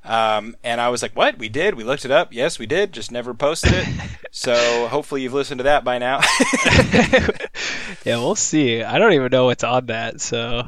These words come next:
Speaker 2: we were probably talking about how we, like, wanted to get, you know, an episode out a month, or I don't even know what,
Speaker 1: We
Speaker 2: but
Speaker 1: probably talked about, uh, the game jam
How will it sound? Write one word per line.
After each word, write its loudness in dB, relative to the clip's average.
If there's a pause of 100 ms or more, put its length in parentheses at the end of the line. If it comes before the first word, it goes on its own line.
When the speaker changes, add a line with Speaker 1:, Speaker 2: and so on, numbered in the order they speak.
(120)
Speaker 2:
we 4
were 6
probably 4
talking 2
about 4
how 4
we, 2
like, 0
wanted -2
to -8
get, -6 (140)
you -8
know, -8
an -8
episode -6
out -2
a -8
month, -8
or -8 (140)
I -2
don't 0
even -6
know -4
what, -6
Speaker 1:
We -2
Speaker 2:
but -4
Speaker 1:
probably 0
talked 2
about, 2 (200)
uh, 2 (340)
the -10
game -2
jam -6